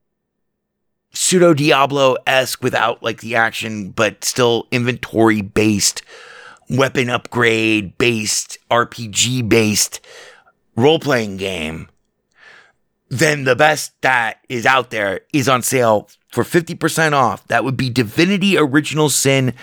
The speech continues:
two, the definitive edition. Now through, uh, March thirtieth, which is three days from now, it is fifty percent off at twenty-two dollars and forty-nine cents. And I know that sounds a little bit expensive,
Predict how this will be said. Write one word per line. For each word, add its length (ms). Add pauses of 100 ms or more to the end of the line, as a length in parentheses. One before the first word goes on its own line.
(340)
two, 460
the 160
definitive 600
edition. 580 (640)
Now 360
through, 600 (340)
uh, 420 (220)
March 400
thirtieth, 460
which 160
is 120
three 180
days 220
from 160
now, 360 (580)
it 100
is 160
fifty 260
percent 320
off 240
at 180
twenty-two 420
dollars 400 (100)
and 120
forty-nine 500
cents. 400
And 80
I 60
know 180
that 160
sounds 220
a 60
little 220
bit 160
expensive, 640